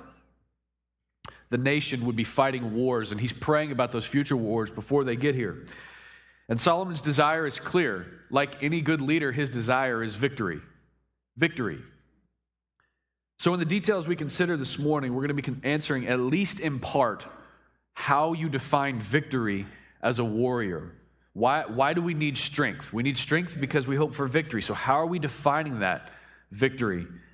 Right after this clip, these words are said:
as a warrior? And I, and I would just ask you, just, just as an exercise, right now, ask yourself, how do you define victory?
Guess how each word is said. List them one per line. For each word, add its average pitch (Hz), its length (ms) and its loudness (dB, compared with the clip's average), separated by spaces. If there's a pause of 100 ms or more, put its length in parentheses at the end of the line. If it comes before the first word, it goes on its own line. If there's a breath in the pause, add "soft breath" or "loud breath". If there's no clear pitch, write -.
(100)
as 113 160 2
a 120 60 2
warrior? 123 360 2
And 110 80 -2
I, 117 120 -2
and 117 80 2
I 131 60 6
would 190 100 0
just 156 140 -6
ask 147 320 2
you, 104 80 -4
just, 117 220 -2 (200)
just 135 220 0 (280)
as 117 220 2
an 110 180 -2 (120)
exercise, 117 720 0
right 131 220 2
now, 151 200 0
ask 135 300 0
yourself, 147 340 0
how 143 160 2
do 160 80 -2
you 190 80 -2
define 117 320 -2
victory? 82 380 -8